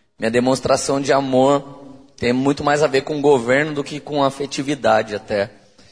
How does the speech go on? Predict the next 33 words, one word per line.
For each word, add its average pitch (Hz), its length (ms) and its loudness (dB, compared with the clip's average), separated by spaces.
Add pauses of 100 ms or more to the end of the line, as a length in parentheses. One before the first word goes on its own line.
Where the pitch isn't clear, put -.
(580)
E 104 80 -10
Deus 120 280 2
curou 147 300 2
muito 151 400 -4
minha 123 180 2
vida. 123 280 -4
Não 120 100 -4
sei 127 160 -2
se - 100 -10
alguém 117 460 0
aqui 117 220 -6
segue 117 540 0 (460)
a 110 80 2
Bruna 117 320 0
Barreto 117 560 0
e - 20 -4
vê 113 180 0
uma, 120 200 2
uma 113 300 -2
menininha 117 640 0
que 117 180 -10
é 117 80 -2
a 113 100 -2
Mariá, 117 640 0 (560)
que - 140 -6
é, 117 160 4
exala 123 540 2
amor. 127 360 2
Ela 135 280 2
é 131 100 4
o 147 100 4
Lucas 151 520 -2
melhorado. 135 720 0